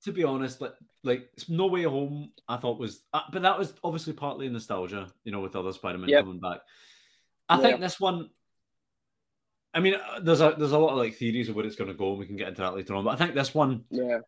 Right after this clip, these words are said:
Speaker 1: um, it was a bit underwhelming 'cause there was so much build-up, and the trailers built it up to be something, which Kevin Feige has said that he wasn't very happy with how much they put in the trailers. But
Speaker 2: Yeah.
Speaker 1: the
Speaker 2: I think that's one of
Speaker 1: trailers
Speaker 2: the problems with it.
Speaker 1: built it up to be something that was, like,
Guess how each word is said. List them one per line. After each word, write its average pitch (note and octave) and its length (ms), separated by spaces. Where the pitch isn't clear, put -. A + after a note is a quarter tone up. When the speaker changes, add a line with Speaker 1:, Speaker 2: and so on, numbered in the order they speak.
Speaker 1:
um, A2 400
it C#3 100
was C#3+ 140
a C#3 40
bit C#3+ 220
underwhelming A#2+ 580
'cause D3 120
there F3 80
was D#3+ 160
so F#3 100
much C3+ 300
build-up, C#3+ 420
and C3+ 80
the C3 60
trailers E3+ 420
built C3 260
it D3+ 60
up - 200
to A2+ 80
be B2 260
something, D3 500
which - 120
Kevin A#3+ 240
Feige G3+ 300
has E3 120
said F3+ 220
that - 100
he D3+ 140
wasn't D3 240
very C3+ 140
happy C3+ 240
with B2+ 100
how B2+ 80
much B2 180
they - 60
put B2 140
in A2 60
the G2 60
trailers. A#2+ 340
But C#3+ 160
Speaker 2:
Yeah. B2+ 500
Speaker 1:
the E3 100
Speaker 2:
I - 20
think - 0
that's C#3+ 100
one - 20
of G3+ 120
Speaker 1:
trailers D3 160
Speaker 2:
the A2+ 100
problems A#2+ 360
with A#2+ 140
it. B2 140
Speaker 1:
built D3 320
it - 80
up C3+ 280
to B2+ 120
be A#2 260
something C3+ 380
that G#2+ 100
was, G#2+ 140
like, F2 160